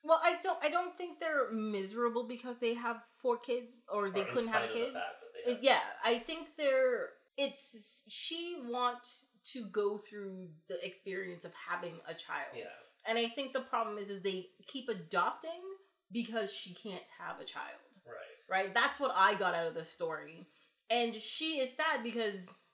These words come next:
Speaker 1: th-, what was it, like, the week before or something,
Speaker 2: I
Speaker 1: she had a
Speaker 2: know.
Speaker 1: miscarriage,
Speaker 2: No, totally.
Speaker 1: you know?
Speaker 2: It's, it's awful timing.
Speaker 1: Um, and it was awful timing,
Speaker 2: But
Speaker 1: and
Speaker 2: I
Speaker 1: it
Speaker 2: don't
Speaker 1: just
Speaker 2: think
Speaker 1: kind of
Speaker 2: Yeah.
Speaker 1: went downhill. But I think at that point, too, is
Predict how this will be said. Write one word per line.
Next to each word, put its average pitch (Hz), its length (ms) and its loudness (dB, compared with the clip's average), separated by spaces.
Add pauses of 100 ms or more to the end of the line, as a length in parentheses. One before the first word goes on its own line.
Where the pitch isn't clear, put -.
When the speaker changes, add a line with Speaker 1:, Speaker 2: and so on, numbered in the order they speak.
Speaker 1:
th-, 214 120 -6
what 240 160 0
was 247 140 -8
it, 190 100 -4
like, 175 180 -6
the 190 80 -4
week 180 300 -10
before 208 520 -4
or 226 40 -10
something, 240 320 -4
Speaker 2:
I 226 40 -6
Speaker 1:
she 254 60 0
had 247 100 2
a - 40 -2
Speaker 2:
know. 240 40 -2
Speaker 1:
miscarriage, 262 520 0
Speaker 2:
No, 285 80 -2
totally. 240 160 0
Speaker 1:
you 214 60 4
know? 190 80 4
Speaker 2:
It's, 220 180 0
it's - 180 -12
awful - 240 -2 (100)
timing. 214 560 6
Speaker 1:
Um, 196 80 -10 (140)
and 254 120 6
it 277 60 10
was 285 120 4
awful 294 380 8
timing, 269 380 4
Speaker 2:
But 208 40 4
Speaker 1:
and 202 80 6
Speaker 2:
I - 40 8
Speaker 1:
it - 20 6
Speaker 2:
don't 202 80 2
Speaker 1:
just 220 120 0
Speaker 2:
think 262 100 -6
Speaker 1:
kind 247 120 4
of 208 340 2
Speaker 2:
Yeah. 214 140 -4
Speaker 1:
went 208 200 4
downhill. 202 580 2
But 185 300 6 (360)
I 240 120 8
think 285 220 2
at 277 100 6
that 240 200 2
point, 233 200 -4
too, 302 260 -2
is 196 260 2